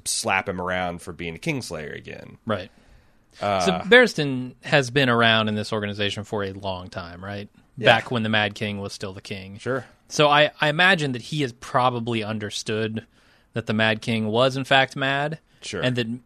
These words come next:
Speaker 2: maybe his respect for Jaime comes from that,
Speaker 1: Mm-hmm.
Speaker 2: that, that he was maybe closer to the thing and he could see that Jaime wasn't just a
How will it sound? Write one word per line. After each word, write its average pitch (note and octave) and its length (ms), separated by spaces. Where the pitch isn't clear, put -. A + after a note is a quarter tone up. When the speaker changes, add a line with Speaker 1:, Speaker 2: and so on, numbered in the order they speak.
Speaker 2:
maybe C#3 340
his A#2+ 220
respect A2+ 340
for A#2+ 80
Jaime A#2 260
comes A#2 280
from A#2 440
that, B2+ 340
Speaker 1:
Mm-hmm. F2 300
Speaker 2:
that, A#2+ 160
that A#2 80
he D3 300
was B2 200
maybe A#2 200
closer A#2 300
to A2 120
the G#2 120
thing G#2+ 300
and G2+ 80
he A2 80
could G#2 140
see - 140
that G#2 120
Jaime G#2 240
wasn't G#2 360
just - 260
a - 40